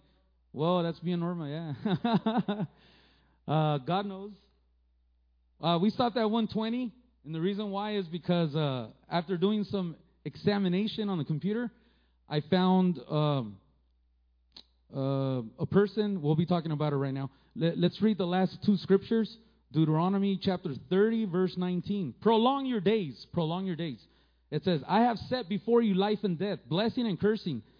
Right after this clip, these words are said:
Therefore, choose life, that both you and your descendants may live, that you may love the Lord your God,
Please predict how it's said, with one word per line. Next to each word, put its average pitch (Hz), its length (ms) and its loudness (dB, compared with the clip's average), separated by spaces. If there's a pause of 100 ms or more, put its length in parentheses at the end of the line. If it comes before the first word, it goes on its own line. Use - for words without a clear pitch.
(180)
Therefore, 196 440 6
choose 247 420 2
life, 185 340 -2 (840)
that 151 300 -2
both 247 400 4
you 302 420 0
and 269 260 -4
your 254 100 -2
descendants 220 640 -2
may 185 140 0
live, 165 280 0 (260)
that 165 140 -4
you 185 140 0
may 208 160 -4
love 196 300 -4
the 240 60 -6
Lord 214 340 -2 (260)
your 135 120 -8
God, 147 360 -6